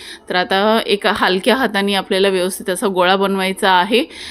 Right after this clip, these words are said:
आणि ह्याला कट करून घ्यायचा आहे. आता तुम्हाला डोनटचे किती, कोणत्या आकाराचे बनवायचे, किती, म्हणजे तुम्हाला किती पीठ हवं असेल, त्या आकाराचं कट करून घ्यायचं आहे. तर माझे ना, या, एवढ्या पिठामध्ये माझे बारा डोनट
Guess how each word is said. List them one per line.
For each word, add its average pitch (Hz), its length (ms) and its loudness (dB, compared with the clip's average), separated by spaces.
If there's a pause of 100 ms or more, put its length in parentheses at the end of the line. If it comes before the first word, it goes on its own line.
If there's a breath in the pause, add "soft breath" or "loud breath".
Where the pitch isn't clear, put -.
(160 loud breath)
आणि 190 240 0
ह्याला 196 240 2
कट 214 240 0
करून 214 380 2
घ्यायचा 175 300 0
आहे. 165 100 2
आता 170 180 0
तुम्हाला 233 360 4
डोनटचे 214 680 4
किती, 214 440 -4
कोणत्या 208 440 2
आकाराचे 190 600 2
बनवायचे, 185 400 -4
किती, 214 280 0 (400 loud breath)
म्हणजे 196 200 0
तुम्हाला 208 300 4
किती 220 320 0
पीठ 220 300 -2
हवं 190 300 0
असेल, 214 380 0
त्या 190 120 2
आकाराचं 185 460 0
कट 226 220 2 (100)
करून 202 280 2
घ्यायचं 180 320 -4
आहे. 170 240 -10 (840 loud breath)
तर 220 140 4
माझे 226 460 4
ना, 254 260 4
या, 214 560 2
एवढ्या 196 380 4
पिठामध्ये 208 560 2
माझे 202 260 2
बारा 190 580 4
डोनट 202 440 4